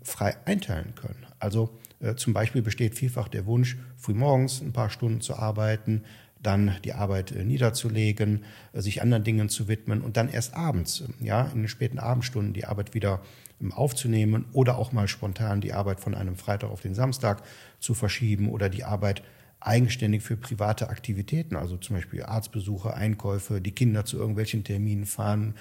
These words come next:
mit dem Hund Gassi gehen, eigenverantwortlich unterbrechen zu können. Vielfach haben im Übrigen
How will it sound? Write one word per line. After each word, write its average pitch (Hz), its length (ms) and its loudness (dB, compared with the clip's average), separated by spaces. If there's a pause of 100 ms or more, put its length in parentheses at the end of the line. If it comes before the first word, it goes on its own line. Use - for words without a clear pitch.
(140)
mit 135 120 -2
dem 113 120 4
Hund 110 180 2
Gassi 110 320 2
gehen, 104 340 4 (420)
eigenverantwortlich 117 1000 6 (360)
unterbrechen 113 520 2
zu - 140 -4
können. 80 320 -8 (800)
Vielfach 120 340 8
haben 165 280 4
im 117 100 4
Übrigen 120 540 0